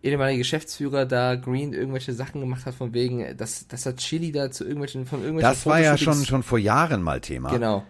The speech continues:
Speaker 1: dass das wohl
Speaker 2: Ähm,
Speaker 1: stimmt, ja, dass er also, dass es Fotos von diesen Chili dann gab, äh, dass er Leute angehalten hat, tiefe Ausschnitte, also Frauen, Ausschnitte und Röcke zu tragen. Das ist alles so ein bisschen,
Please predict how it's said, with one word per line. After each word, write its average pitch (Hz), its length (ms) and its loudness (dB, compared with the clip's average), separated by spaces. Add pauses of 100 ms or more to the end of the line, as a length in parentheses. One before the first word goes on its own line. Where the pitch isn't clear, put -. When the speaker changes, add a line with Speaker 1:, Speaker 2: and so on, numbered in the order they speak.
(120)
Speaker 1:
dass 127 160 2
das 190 180 4
wohl - 80 2
Speaker 2:
Ähm, 95 140 -2
Speaker 1:
stimmt, 190 420 0
ja, 131 160 0
dass 127 220 -2
er 117 160 2
also, 123 420 0
dass 123 240 -4
es 135 100 -6
Fotos 175 440 0
von 151 180 -4
diesen 147 220 -6
Chili 160 260 -2
dann 139 220 -4
gab, 127 380 -2
äh, 131 360 0 (400)
dass - 200 -2
er 76 280 -2
Leute 131 480 2
angehalten 143 480 -2
hat, 131 140 -6
tiefe - 260 -6
Ausschnitte, 147 580 -2
also 101 160 -2 (220)
Frauen, 123 320 0 (340)
Ausschnitte 151 460 2
und 113 140 -2
Röcke 147 260 0
zu 143 120 -6
tragen. 131 480 -2 (520)
Das 120 140 -6
ist 160 160 -2
alles 151 260 0
so 160 80 -2
ein 139 120 -2
bisschen, 151 680 0